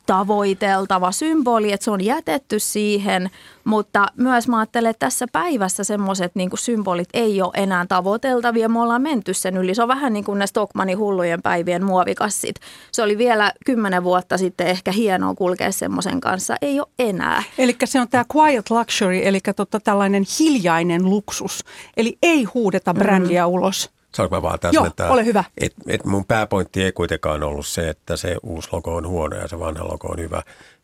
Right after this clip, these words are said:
Speaker 3: vaan että, et oliks tää niinku brändipoliittisesti jotenkin fiksu veto Iittalalta. Tässä tietysti kuvaamani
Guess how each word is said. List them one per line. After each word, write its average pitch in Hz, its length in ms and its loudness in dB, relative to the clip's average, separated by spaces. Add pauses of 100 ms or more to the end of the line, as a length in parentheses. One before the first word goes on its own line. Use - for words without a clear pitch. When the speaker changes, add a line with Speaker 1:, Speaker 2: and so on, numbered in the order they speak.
(120)
Speaker 3:
vaan 87 380 2 (500)
että, 78 440 -2 (100)
et 80 160 -4
oliks 78 260 -6
tää 78 180 -2
niinku 78 260 -6 (180)
brändipoliittisesti 80 960 -4
jotenkin 78 260 -8
fiksu - 360 -8
veto - 340 -6 (160)
Iittalalta. 92 560 -4 (720)
Tässä - 360 0 (680)
tietysti 110 440 -2
kuvaamani 101 560 0